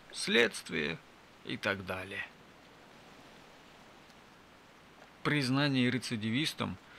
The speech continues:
и очередные восемь лет тюрьмы. Повторный срок протекал уже намного легче. Для других сидельцев он стал авторитетом.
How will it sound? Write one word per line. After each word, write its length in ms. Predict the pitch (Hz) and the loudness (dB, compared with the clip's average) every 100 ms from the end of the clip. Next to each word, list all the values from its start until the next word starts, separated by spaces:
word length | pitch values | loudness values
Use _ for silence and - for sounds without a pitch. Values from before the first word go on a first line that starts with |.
| - - | -18 -2
и 60 | 120 | 4
очередные 760 | 135 - 131 127 127 190 196 175 | 6 6 4 4 2 2 2 2
восемь 500 | 110 117 - 123 107 | 2 2 2 0 2
лет 260 | 95 98 | -2 -4
тюрьмы. 420 | - 101 95 87 85 - - - - - - - - - - - - - - - - - - - - - - - - - - - - - - - - | -6 -6 -4 -6 -10 -18 -20 -20 -20 -20 -20 -20 -20 -20 -20 -20 -20 -20 -20 -20 -20 -20 -20 -20 -20 -20 -20 -20 -20 -20 -20 -20 -20 -20 -20 -20 0
Повторный 580 | 135 131 214 233 214 190 | 2 4 6 6 6 4
срок 320 | - 143 175 | 4 2 2
протекал 640 | - 151 147 123 - 113 160 | 0 -2 0 -2 2 4 4
уже 300 | 160 117 135 | 0 0 2
намного 560 | 143 120 101 92 98 | 2 2 2 0 0
легче. 580 | 117 104 98 - 95 92 - - - - - - - - - | 0 0 -2 -2 -4 -4 -10 -18 -20 -20 -20 -20 -20 -20 -12
Для 240 | 110 117 | -4 -2
других 400 | 120 147 180 233 | 0 0 0 0
сидельцев 640 | - 196 160 185 185 180 - | -2 -4 -2 -2 -2 -4 -2
он 140 | 131 | -2
стал 400 | - - 151 165 - - | -2 -2 -2 -2 -6 -10
авторитетом. 1080 | - 104 117 - 120 117 107 - 127 165 104 | -4 -2 -4 -4 -4 -2 -4 -4 -4 -2 -4